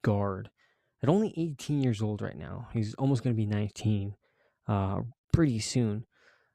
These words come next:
But, uh, he just has, uh, a finishing ability. He has a playmaking ability that's, that's, uh,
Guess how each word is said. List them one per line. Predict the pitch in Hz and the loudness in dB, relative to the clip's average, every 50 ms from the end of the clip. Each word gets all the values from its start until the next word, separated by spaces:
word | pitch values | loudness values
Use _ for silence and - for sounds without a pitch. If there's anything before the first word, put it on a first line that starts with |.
| _ _ _ - | _ _ _ 0
But, | 113 113 117 | 2 2 2
uh, | 117 113 113 110 107 90 - - _ _ _ _ _ _ _ _ _ | 2 2 2 0 0 -2 -4 -6 _ _ _ _ _ _ _ _ _
he | - - - - - 165 170 | -16 -12 -8 -4 -2 -2 0
just | - 156 127 - - | 0 -2 -2 0 0
has, | - - - 117 110 110 110 107 101 101 98 - - - - _ _ _ _ _ _ _ _ _ _ 127 | 0 0 0 -2 -2 -2 -2 -2 -4 -4 -6 -10 -12 -16 -20 _ _ _ _ _ _ _ _ _ _ -6
uh, | 98 82 - - - 87 - - | -6 -6 -6 -8 -8 -10 -10 -10
a | - - | -12 -12
finishing | - - - 123 117 123 117 - - 120 | -10 -4 -2 2 2 2 2 2 2 2
ability. | 117 113 107 117 113 113 117 113 110 110 110 107 | 2 2 2 2 4 4 4 4 4 2 0 -2
He | - - 120 107 | -4 -6 -6 -6
has | 98 - - 110 104 101 101 101 - | -6 -6 -8 -8 -6 -6 -8 -8 -10
a | - - | -12 -8
playmaking | - - - 113 113 117 117 117 113 107 - 117 110 | -8 -2 2 4 6 6 6 4 0 0 0 -2 -2
ability | 107 104 107 107 107 107 104 104 101 | 0 2 2 2 2 2 2 0 0
that's, | 98 101 98 - - - - _ _ _ _ _ _ _ _ _ _ _ _ _ _ _ | -2 -4 -6 -6 -10 -14 -18 _ _ _ _ _ _ _ _ _ _ _ _ _ _ _
that's, | 104 101 104 101 101 - - - - _ | -2 -2 -2 -2 -2 -6 -10 -12 -12 _
uh, | - 107 98 - - - 90 104 87 | -10 -8 -8 -8 -8 -8 -8 -8 -10